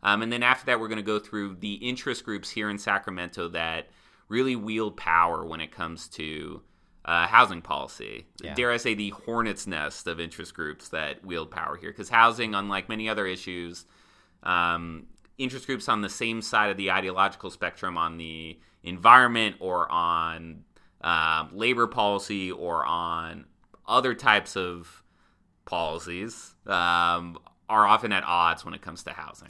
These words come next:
Speaker 2: Yes, and
Speaker 1: Yes, I did not say that articulately,
Speaker 2: No,
Speaker 1: but
Speaker 2: you,
Speaker 1: yes.
Speaker 2: you got there, man, and it is a hornet's nest. They will, they will sting you. You should see my email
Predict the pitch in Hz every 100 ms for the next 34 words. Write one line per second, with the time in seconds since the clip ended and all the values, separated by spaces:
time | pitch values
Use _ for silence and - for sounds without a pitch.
0 | 87 90 - - 95 85 76 90 107 135
1 | 147 143 135 110 104 117 101 82 80 -
2 | 170 220 202 175 175 196 202 202 202 220
3 | 208 160 139 139 139 139 143 147 165 185
4 | 175 202 190 - 131 120 - 135 131 165
5 | 160 143 147 151 180 - 208 214 156 104
6 | 98 104 113 127 117 165 165 147 156 175
7 | 135 113 104 101